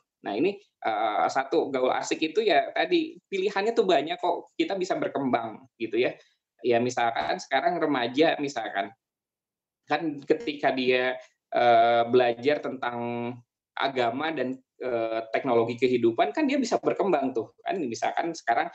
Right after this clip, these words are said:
dia menguasai, eh, sosial media gitu ya,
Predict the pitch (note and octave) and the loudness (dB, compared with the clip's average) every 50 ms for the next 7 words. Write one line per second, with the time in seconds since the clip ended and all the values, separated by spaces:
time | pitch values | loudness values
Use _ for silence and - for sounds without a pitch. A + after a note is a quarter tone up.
0 | - - - _ _ - C3 C#3 C#3+ C3+ B2+ A#2+ A2+ A2+ A2+ A2+ - A#2 A2+ A#2+ | -14 -20 -20 _ _ 2 2 2 2 0 -4 -2 -2 -2 -4 -2 0 2 4 4
1 | B2 B2+ A2+ - - A#2+ A#2+ - A#2+ - A#2+ A2+ C3+ A#2 A#2 B2 A#2+ A#2 A#2 A#2 | 4 4 2 0 -2 -4 -4 -6 -4 -4 -2 0 2 2 2 2 0 -2 -4 -2
2 | A#2+ C3+ C#3 C3+ - - - B2 A2+ - - A2 B2+ C#3+ | 0 2 2 2 2 0 -4 -10 -12 -12 -8 -8 -8 -8